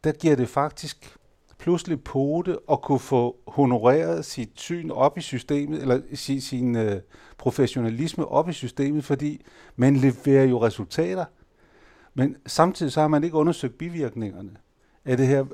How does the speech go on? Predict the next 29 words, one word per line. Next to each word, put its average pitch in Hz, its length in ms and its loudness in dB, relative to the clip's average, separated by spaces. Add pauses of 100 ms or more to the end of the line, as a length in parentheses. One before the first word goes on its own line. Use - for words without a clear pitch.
(100)
Hvad 156 180 2
sker 170 260 2
der 139 60 0
på - 100 -2
alle 147 140 2
de 147 100 -4
andre 170 260 2
områder, 120 460 2
som 123 260 -4
ikke 160 220 -4
ligger 151 260 -2
inden 147 360 -2
for - 160 -10
programmet, 143 680 -2
som 104 180 -16
det 113 100 -8
hedder? 117 180 -6 (240)
For - 100 -4
man 139 220 4
må 160 120 4
ikke 196 200 -4
gå 151 120 0
uden 160 160 2
for - 120 -6
programmet. 123 460 -2
Man 139 180 2
skal 151 300 -4
følge 147 320 -6
manualen. 123 680 -4